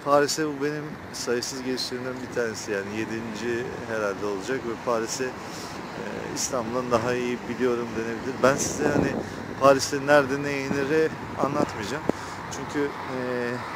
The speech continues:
Paris'te her yerde her şeyi bulabilirsiniz. Yani mutfakları hemen hemen, e, özellikle patisserie, yani pastane kısmı, kafe, e, tarzı kısımları bizde aynı.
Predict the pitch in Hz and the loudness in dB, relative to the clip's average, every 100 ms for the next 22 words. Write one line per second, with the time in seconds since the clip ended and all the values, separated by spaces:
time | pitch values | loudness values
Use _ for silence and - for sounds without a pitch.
0 | - - - - - - 160 143 - 160 | -6 -6 -6 -6 -8 8 8 8 4 2
1 | 135 151 165 139 123 139 147 147 - 135 | 6 8 8 8 6 4 6 6 6 0
2 | 123 123 113 107 104 101 117 110 127 135 | -2 -4 -4 -6 -6 -2 -2 -2 -6 -6
3 | 117 123 107 131 120 110 123 139 - - | -2 -2 -2 -4 -4 -4 -4 -6 -10 -14
4 | - - - 120 120 117 135 123 131 120 | -10 -10 -2 0 2 2 2 6 8 8
5 | 131 127 127 - 135 - 120 104 104 120 | 6 4 6 8 8 6 4 0 0 0
6 | - 123 120 113 117 - 107 - 123 127 | 2 0 0 -4 -6 -6 -8 -4 -2 2
7 | 123 147 120 110 107 107 123 110 101 - | 0 0 0 2 0 -2 -2 -2 -4 -8
8 | - 110 110 139 - - - - 190 156 | -8 -6 -4 -4 -6 -10 -10 -8 -4 4
9 | 151 143 165 156 117 | 8 10 10 10 8